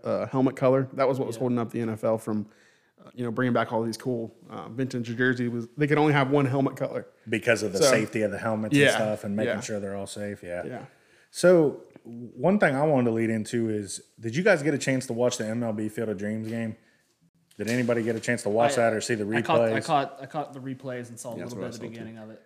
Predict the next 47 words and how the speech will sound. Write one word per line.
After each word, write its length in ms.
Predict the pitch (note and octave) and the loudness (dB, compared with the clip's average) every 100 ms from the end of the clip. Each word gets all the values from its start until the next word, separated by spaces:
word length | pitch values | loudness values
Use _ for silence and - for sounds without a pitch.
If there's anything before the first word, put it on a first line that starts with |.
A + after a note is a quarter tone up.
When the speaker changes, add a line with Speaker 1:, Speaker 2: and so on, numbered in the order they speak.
| - | -8
Speaker 2:
I 40 | |
Speaker 3:
Man, 220 | B2 B2 | -2 0
Speaker 2:
didn't, 20 | A2 | 2
Speaker 3:
that, 160 | D3 A#2+ | 0 0
Speaker 2:
I 40 | G#2 | 6
Speaker 3:
that 80 | D3+ | 6
Speaker 2:
missed 80 | C3+ | 6
Speaker 3:
was 80 | - | 4
Speaker 2:
the 40 | |
Speaker 3:
probably 220 | C3+ A#2+ | 4 4
the 80 | G#2 | 0
Speaker 2:
walk-off. 120 | F#2+ | -2
Speaker 3:
coolest 280 | C3+ B2+ - | 0 0 0
thing. 300 | A#2 G#2 G2 F#2+ | -4 -4 -6 -8
I 40 | A2 | -6
mean, 120 | A2+ | -6
if 80 | G#2+ | -2
you're 260 | C#3+ B2 G#2 | 0 0 0
a 40 | |
movie 500 | F#2+ G#2+ B2 A#2+ A#2+ | -6 -4 0 2 0
fan 320 | A#2+ A#2+ A#2 | -2 -4 -2
or 20 | |
like 160 | G#2 G2 | -4 -6
sports 320 | - B2 A2+ | -4 -4 -2
movies, 300 | A#2+ A2+ G#2+ | -4 -4 -4
Field 160 | C#3 C#3+ | 0 0
of 100 | A#2 | 2
Dreams 300 | B2 A#2+ G#2 | 0 0 -4
is 100 | G2 | -8
one 100 | A2 | -8
of 60 | |
my 100 | G#2 G2+ | -8 -6
favorite 320 | G#2+ F#2+ F2 | -4 -4 -6
movies. 320 | E2+ E2 D#2+ - _ _ _ - | -14 -14 -18 -20 _ _ _ -18
Speaker 2:
Yeah, 60 | B2 | -14
Speaker 3:
Um, 40 | A2 | -12
Speaker 2:
I 60 | |
missed, 240 | A#2+ C#3 D3+ | -6 -6 -4
Speaker 3:
I, 60 | |
Speaker 2:
I 40 | D3+ | -2
missed 160 | D#3 | -2
the 80 | C#3+ | -2
walkout, 460 | B2 A#2+ B2 A#2 C3 | -2 -2 -4 -12 -12
walk-off. 500 | B2+ B2+ A#2+ A#2 G#2+ | -6 -4 -4 -6 -6
Speaker 3:
yeah. 140 | F#2+ | -8
Speaker 2:
I 40 | |
saw 120 | F2+ | -8